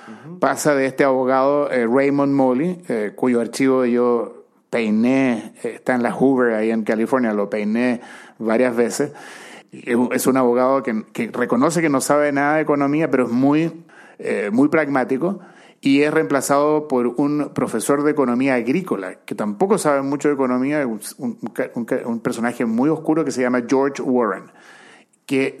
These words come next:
Speaker 2: se transformó en una persona tan influyente que lo ponen en la tapa de la revista Time.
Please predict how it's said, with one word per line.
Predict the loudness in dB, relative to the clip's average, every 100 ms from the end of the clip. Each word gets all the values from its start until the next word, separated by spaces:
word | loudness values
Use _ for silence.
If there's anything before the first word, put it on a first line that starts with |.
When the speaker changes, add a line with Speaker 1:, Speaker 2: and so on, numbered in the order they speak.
| -14
Speaker 2:
se | -6 -2
transformó | -2 0 0
en | 2
una | 0
persona | 0 0
tan | 0
influyente | 0 0 0 0 -4
que | -2 -2
lo | 0
ponen | 0 0 2
en | 0
la | -2 0
tapa | 0 0 0
de | 0
la | 0
revista | -2 -2 -4 -2
Time. | -2 -4 -8